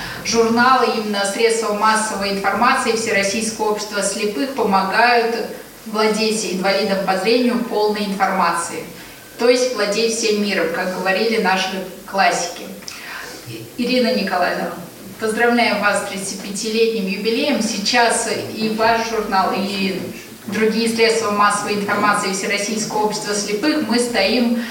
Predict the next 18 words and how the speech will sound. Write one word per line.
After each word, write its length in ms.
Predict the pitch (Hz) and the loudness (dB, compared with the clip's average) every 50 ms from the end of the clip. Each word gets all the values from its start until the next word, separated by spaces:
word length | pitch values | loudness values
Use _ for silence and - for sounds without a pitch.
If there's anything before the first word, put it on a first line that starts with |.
| - - - | -8 -6 -2
на 100 | 220 214 | 0 0
пороге 540 | 208 - - 214 226 233 226 226 214 214 202 | 2 4 4 6 6 6 4 4 2 0 0
нового 440 | 214 220 233 233 233 226 220 208 196 | 2 4 6 6 6 4 2 2 2
большого 540 | 196 190 190 - - 226 226 220 214 196 | 2 2 2 2 2 2 4 4 2 0
пласта 480 | - - 190 185 196 - - - - 202 | 0 -2 0 0 0 0 -2 -2 -2 0
работы. 640 | 196 196 196 190 196 220 214 214 208 - - - - | 2 2 2 2 2 2 4 4 4 2 0 0 0
Это 220 | 226 - 214 202 190 | 0 0 0 -2 -2
подготовка 680 | 180 - - - 190 196 202 226 233 226 - 226 220 | -2 -4 -2 -2 -2 0 2 2 2 2 0 0 -2
к 20 | - | -2
столетнему 640 | - - 202 196 202 214 226 226 - 220 214 208 | -2 -2 -2 -2 0 2 2 2 0 0 -2 -2
юбилею 580 | 208 202 202 208 208 220 220 214 190 180 175 170 | -2 -4 -4 -2 0 0 0 2 2 0 0 -2
Всероссийского 880 | 175 170 185 190 185 185 180 180 196 190 - - 226 208 190 196 208 208 | -4 -4 -2 -2 -2 -2 -2 -2 -4 -6 -6 -6 -6 -4 -4 -2 -2 -2
общества 380 | 208 202 202 - - - 196 | -2 -2 -2 -4 -6 -6 -6
слепых. 500 | 190 - - 214 208 202 - 269 302 311 311 302 294 - - - - - - - - 254 - - - - - - - | -6 -6 -4 -4 -4 -4 0 0 0 0 0 -2 -4 -6 -8 -10 -10 -12 -12 -12 -12 -14 -14 -16 -18 -20 -14 -8 -6
Желаем 580 | 254 208 226 220 220 226 226 226 226 214 208 202 | -2 0 4 4 6 6 6 6 4 2 2 2
вам, 260 | 208 208 202 202 208 | 2 2 2 2 0
конечно, 420 | 208 196 202 214 214 - - - | -2 -2 -2 -2 -2 -2 -2 -4
вдохновения, 960 | 185 185 196 220 - - 233 214 202 208 196 220 247 247 247 233 220 202 - | -4 -2 -2 -2 -2 0 0 0 0 0 0 0 0 0 0 2 2 4 4